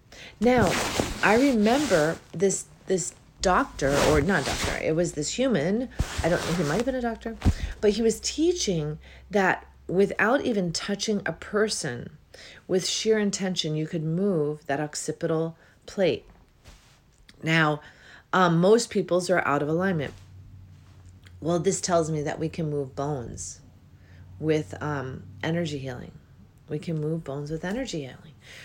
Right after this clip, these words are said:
So why wouldn't I be able to do work on people long distance, uh, with this, um, technique? So anyway,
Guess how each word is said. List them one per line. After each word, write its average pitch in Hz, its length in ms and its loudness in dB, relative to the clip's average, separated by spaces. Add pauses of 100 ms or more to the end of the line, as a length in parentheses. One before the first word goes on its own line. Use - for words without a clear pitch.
So 214 220 2
why 165 240 2
wouldn't 208 400 0
I 156 200 -4
be 147 160 0
able 139 220 -2
to 180 160 -8
do 143 360 -4
work 151 380 -4
on 190 160 -2
people 143 560 -6
long 151 260 -4
distance, 151 680 -8 (460)
uh, 151 280 2
with 170 300 2
this, 151 460 2
um, 143 380 -6 (120)
technique? 185 520 -2
So 170 300 2 (300)
anyway, 180 640 4